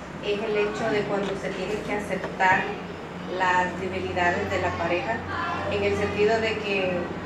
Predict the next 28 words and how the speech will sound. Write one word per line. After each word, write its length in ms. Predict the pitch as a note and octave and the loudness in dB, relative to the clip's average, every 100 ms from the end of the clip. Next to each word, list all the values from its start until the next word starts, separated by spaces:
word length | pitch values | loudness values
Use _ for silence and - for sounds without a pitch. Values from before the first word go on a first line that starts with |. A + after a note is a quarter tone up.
| - - - - - - - - | -8 -8 -8 -8 -6 -6 -6 -2
como 180 | G#3 | 2
les 120 | G3+ G#3 | 4 4
hablaba 220 | G3+ G3 | 4 4
al 60 | G#3+ | 4
principio, 460 | A#3+ A#3+ A#3+ A#3 | 2 0 0 2
uno 180 | A#3 A#3+ A#3 | 4 4 4
tiene 580 | A3+ G#3+ A3 G#3 F#3 - - - - G#3+ | 2 2 4 4 4 0 -4 -8 -4 4
la 180 | G#3+ G#3+ | 6 6
idealización 800 | G#3 G3+ G3 F#3+ F#3 F#3+ G3 G3+ | 6 4 4 0 -4 -2 0 2
de 100 | G#3 | 4
alguien, 500 | G3 G3 G3 F#3+ G3 F#3+ - - G3 | 4 4 2 0 -2 -4 -8 -8 -4
pero 160 | F#3+ | -2
cuando 300 | F#3+ F#3+ F#3 | 0 0 0
le 140 | F#3 F3 | 0 0
vemos 360 | F#3+ G#3 A3+ A#3 | 0 0 0 -2
y 20 | G#3+ | -4
le 160 | G3+ | -4
conocemos 560 | - F#3 F#3 G3 F#3+ G#3 | -2 -2 -2 -2 -2 -2
a 40 | |
profundidad, 720 | G#3 G#3 G3+ G3+ G3 F#3 F#3 | -2 -2 -2 0 0 0 0
lo 140 | G3 F#3 | -2 -4
que 60 | F#3+ | -2
él 60 | |
hablaba 360 | G3 G3+ G3+ F#3 | -2 0 0 0
de 40 | |
todos 160 | F3+ F#3+ G3 | 0 -2 -2
los 140 | F#3+ | -4
defectos, 440 | F#3+ F#3 G3+ - | -4 -4 -4 -4